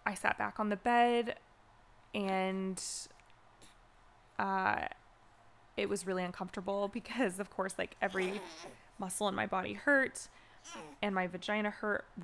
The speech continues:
really bad, was still burning and stinging, and, but I needed to also sit down 'cause I was trembling <laughs> from the exhaustion. Put him on my chest. He didn't really nurse. He didn't cry. He was just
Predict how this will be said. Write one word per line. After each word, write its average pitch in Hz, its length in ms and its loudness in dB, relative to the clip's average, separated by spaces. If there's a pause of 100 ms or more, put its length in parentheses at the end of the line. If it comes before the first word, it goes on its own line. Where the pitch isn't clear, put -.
really 208 300 0
bad, 180 320 4
was 175 120 -6
still - 180 -2
burning 185 380 -2
and 180 160 -2
stinging, 175 480 -4
and, 165 240 -6 (1040)
but 226 160 4
I 190 100 6
needed 190 280 0
to 175 60 0
also 180 280 -2
sit - 180 -6
down 190 260 0
'cause - 140 -10
I 208 80 -2
was 214 380 -6 (580)
trembling 254 480 8 (420)
<laughs> - 420 -10
from 233 180 6
the 208 100 6
exhaustion. 190 720 4 (840)
Put 294 120 2
him 277 100 8
on 269 100 8
my 262 120 8
chest. 226 540 6
He 247 60 0
didn't 285 200 0
really 262 180 4
nurse. 220 280 4
He 196 60 -4
didn't 196 180 -2
cry. 208 680 2
He - 260 -2
was 190 300 0
just - 880 -4